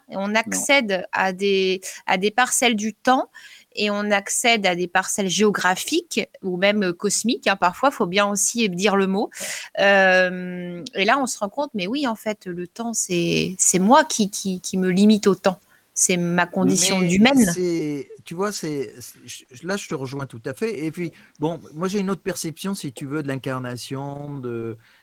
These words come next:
Speaker 3: de l'âme, et cetera. Mais, euh, je considère que les temps, ce que j'appelle les, les mondes ordinaires, c'est-à-dire le, le monde tridimensionnel dans lequel nous sommes, comme la Terre, par exemple,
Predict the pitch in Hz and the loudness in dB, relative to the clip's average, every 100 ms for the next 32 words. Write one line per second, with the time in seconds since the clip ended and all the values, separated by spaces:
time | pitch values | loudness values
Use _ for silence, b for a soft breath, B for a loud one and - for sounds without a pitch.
0 | _ 110 120 123 139 147 143 110 120 110 | _ -8 -4 0 0 0 -4 -10 -12 -12
1 | 123 156 175 196 202 b b b _ _ | -10 -8 -8 -10 -12 b b b _ _
2 | 131 147 147 139 131 120 120 117 110 107 | -6 -4 -4 -4 -8 -8 -6 -4 -6 -12
3 | - 160 - 156 170 - 143 135 - 151 | -10 -10 -8 -6 -8 -6 -6 -6 -6 -8
4 | 151 127 123 - 127 143 160 156 127 120 | -8 -10 -12 -10 -8 -6 -6 -6 -6 -6
5 | 120 135 139 135 123 123 123 147 - 110 | -6 -6 -4 -4 -6 -8 -8 -8 -10 -12
6 | 110 113 127 117 104 101 110 113 120 117 | -10 -8 -10 -8 -10 -10 -10 -12 -12 -10
7 | 107 101 - 135 135 123 - 123 120 120 | -12 -12 -14 -12 -10 -10 -8 -8 -6 -6
8 | 113 113 120 113 107 117 113 110 95 95 | -8 -8 -8 -8 -8 -8 -10 -10 -12 -12
9 | 101 165 - 110 104 107 156 202 104 | -8 -8 -8 -10 -10 -10 -10 -10 -12